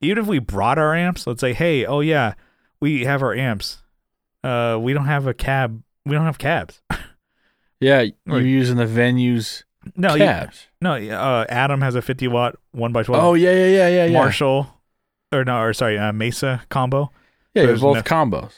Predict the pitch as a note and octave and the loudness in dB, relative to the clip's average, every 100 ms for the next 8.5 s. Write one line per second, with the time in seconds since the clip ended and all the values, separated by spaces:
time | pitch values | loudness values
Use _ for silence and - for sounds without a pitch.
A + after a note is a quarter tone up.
0 | _ A2+ B2+ D3 C#3+ - - D#3 A#2+ A#2+ | _ -4 -2 0 0 -2 -6 -4 -2 -2
1 | A2+ A2+ A#2 B2 C#3 B2+ A#2+ A#2+ - - | -2 -2 -2 -4 -4 -2 0 -2 -8 -6
2 | A#2+ G#2 A2+ B2 - _ _ - C3 C3+ | -6 -2 -2 -2 -8 _ _ -4 -2 0
3 | C3+ F3 C3 C#3 C#3+ F3+ - E3+ D#3+ D3 | 2 0 0 -2 0 0 0 0 0 -2
4 | D3 B2 D3 E3+ B2+ A2 G2 G#2+ G#2+ A#2 | -4 -2 0 0 0 -2 -2 -4 -4 -2
5 | - - - _ _ _ - - C#3+ - | -4 -6 -10 _ _ _ -4 0 -2 -2
6 | F#3+ - - C3 F3 B2 A#2 E3 A3 D#3+ | -4 -6 -4 2 2 2 2 4 6 4
7 | B2 B2+ B2+ C#3 C#3 C3 - C3+ - F3+ | 2 2 4 4 2 -2 -12 -8 0 2
8 | A#2+ B2 A2 A#2 | 2 0 -2 -2